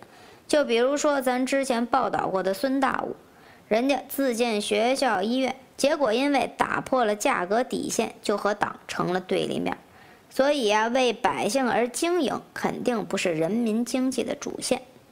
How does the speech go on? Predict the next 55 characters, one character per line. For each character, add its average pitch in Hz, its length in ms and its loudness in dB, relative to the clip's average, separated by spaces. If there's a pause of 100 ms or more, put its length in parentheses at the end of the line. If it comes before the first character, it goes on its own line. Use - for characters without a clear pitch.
(120)
那 247 120 2
到 240 180 2
底 180 100 0
什 175 160 -2
么 214 140 0
是 240 260 -2
呢？ 185 140 -4 (140)
哎， - 180 0 (380)
你 240 120 2
把 175 240 -2
这 202 200 0
个 170 200 2
人 170 240 2
民 285 380 2
经 294 240 0
济 269 140 0
里 - 160 -4
的 - 100 0
“人 170 180 0
民” 277 360 0
俩 - 240 -2
字 220 80 0
儿 254 160 -6
换 214 260 0
成 208 220 -2
耗 - 280 0
材， - 240 -6 (440)
再 269 260 4
套 202 300 0
上 180 160 -2
人 170 180 0
家 196 140 0
说 208 240 0
的 170 240 0
维 214 180 2
护 269 240 -2
主 - 180 -6
权、 185 280 -2 (100)
自 - 240 -2
主 - 180 -2
发 135 380 0
展、 - 160 -6 (160)
具 254 240 0
有 - 240 -2
爱 - 320 0
国 147 260 -2
主 64 300 -4
义 - 220 -2
性 - 340 -2
质 - 120 -12 (100)
这 202 160 0
几 - 180 -6
个 - 140 -8
特 - 320 -2
点， - 120 -18